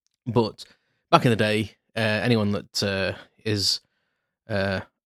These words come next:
as old as me or, or somewhat maybe a couple of years younger, but, or older, will recall that, um, when films came out in the cinema, it wasn't like now. Like, some, some films now come out on digital media at the same time as at the cinema, which is bizarre to me. Um,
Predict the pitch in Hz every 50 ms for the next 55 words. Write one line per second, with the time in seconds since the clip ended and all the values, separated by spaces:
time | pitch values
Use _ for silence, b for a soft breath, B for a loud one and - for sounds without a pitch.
0 | _ _ _ - 104 113 143 160 151 117 101 113 117 110 107 104 98 101 95 B
1 | B B _ - 87 95 98 98 - _ _ _ _ _ _ _ _ _ _ _
2 | _ _ - - 247 - - 160 170 151 135 117 - - 147 143 113 107 110 107
3 | 95 113 113 110 107 110 107 101 - _ _ - - - _ _ _ - 113 104
4 | - 110 120 117 101 - - 82 76 - - _ _ _ _ _ _ - 117 117
5 | 110 107 104 - - - _ _ _ 135 127 - - 160 170 160 151 131 120 123
6 | 117 90 98 - - - 120 113 110 110 107 107 104 104 107 104 - _ _ _
7 | _ _ _ _ _ b b b b b b b b b b _ - 139 135 131
8 | 156 139 117 131 123 117 110 101 98 - 123 110 107 104 104 104 98 - - 127
9 | 123 127 120 113 107 101 98 90 95 98 95 98 101 - - 107 107 - - 156
10 | 139 113 - - 139 120 - 127 110 101 104 113 117 117 107 - 117 104 104 92
11 | 101 104 101 98 113 101 101 104 101 98 104 107 107 101 95 95 95 - - -
12 | - - 98 92 - 101 95 67 - 107 - - - - 110 117 123 143 139 123
13 | 107 98 101 107 101 87 - 101 95 101 107 101 101 98 - 101 92 95 104 -
14 | _ _ _ _ _ _ _ _ _ _ _ - 107 104 104 104 104 104 104 107
15 | 107 -